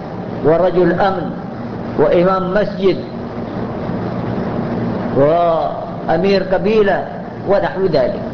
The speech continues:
وجب أن يسلم أهل الإقليم لذلك كله. هذا منهج أهل السنة والجماعة كما تكرر وتقرر عندكم،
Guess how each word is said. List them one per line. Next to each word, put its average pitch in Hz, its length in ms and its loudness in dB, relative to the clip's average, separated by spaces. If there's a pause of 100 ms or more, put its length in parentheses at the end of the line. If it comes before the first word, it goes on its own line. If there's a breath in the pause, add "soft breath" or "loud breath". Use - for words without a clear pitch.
(360)
وجب 165 380 2
أن 143 400 2
يسلم 180 640 2
أهل 170 340 0
الإقليم 156 420 2
لذلك 147 420 4
كله. 202 420 -2 (2250)
هذا 170 460 2
منهج 160 460 0
أهل 147 200 2
السنة 143 520 0
والجماعة 135 760 2
كما 147 540 0 (1500)
تكرر 170 600 2
وتقرر 165 680 2
عندكم، 190 540 2